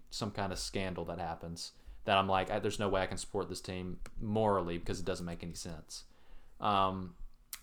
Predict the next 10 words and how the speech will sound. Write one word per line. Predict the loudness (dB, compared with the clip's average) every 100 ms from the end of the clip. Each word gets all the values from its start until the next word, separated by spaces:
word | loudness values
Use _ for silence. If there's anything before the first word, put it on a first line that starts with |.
| -4
and | 0
then | 2
to | 0
pick | -2 -2 2
up | 2
a | 0
new | -2 2 2
team, | 2 0 0 0 -2 -4 -8 -12 -12 -4 -4 -2
oh | -2 -2
gosh, | 0 2 4 2 -4 -10